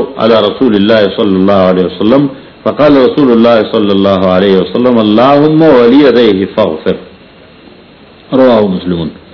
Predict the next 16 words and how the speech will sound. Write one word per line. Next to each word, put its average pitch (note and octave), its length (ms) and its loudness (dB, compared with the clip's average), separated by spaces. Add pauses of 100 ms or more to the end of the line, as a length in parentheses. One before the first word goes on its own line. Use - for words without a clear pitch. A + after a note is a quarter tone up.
(680)
جابر C3 320 2 (200)
رضی C3 180 2
اللہ A#2+ 200 2
عنہ A#2+ 240 0
کے A#2 160 -2
طفیل C#3 420 2
ابن A2+ 160 0
عمر G#2+ 380 0 (180)
د F#2+ 40 -2 (140)
دوس C#3 200 4 (120)
قبیلی A#2+ 340 2 (120)
سردار A2 400 0
دے، F#2 180 -4 (360)
معتبر G2+ 440 0 (120)
سره F#2 200 -2
دے. D#2 140 -6